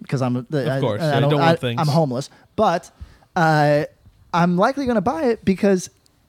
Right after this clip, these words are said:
Speaker 1: this band is good, and I would be surprised if it sucked.
Speaker 2: This is a band who's, like, one of those, "Nah, they're not gonna put something bad out."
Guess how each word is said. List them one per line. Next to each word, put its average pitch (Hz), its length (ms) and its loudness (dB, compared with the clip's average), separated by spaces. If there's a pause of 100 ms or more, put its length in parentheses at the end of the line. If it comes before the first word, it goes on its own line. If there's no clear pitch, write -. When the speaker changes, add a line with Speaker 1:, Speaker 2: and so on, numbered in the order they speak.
(160)
Speaker 1:
this 254 220 -2
band 269 440 -2
is 190 220 2
good, 160 460 0 (100)
and 175 120 4
I 190 100 6
would 190 120 6
be 233 120 -2
surprised 196 1000 -2 (380)
if 180 200 4
it 190 200 0
sucked. - 540 0
Speaker 2:
This 156 160 4
is 160 40 2
a 165 80 4
band 139 220 2
who's, 123 180 0
like, 113 220 -2 (680)
one 147 360 2
of 135 80 2
those, 123 380 0
"Nah, 127 440 0
they're 127 120 -2
not 131 180 -2
gonna 117 100 -2
put 104 200 -6
something 101 240 -6
bad 95 200 -8
out." - 160 -14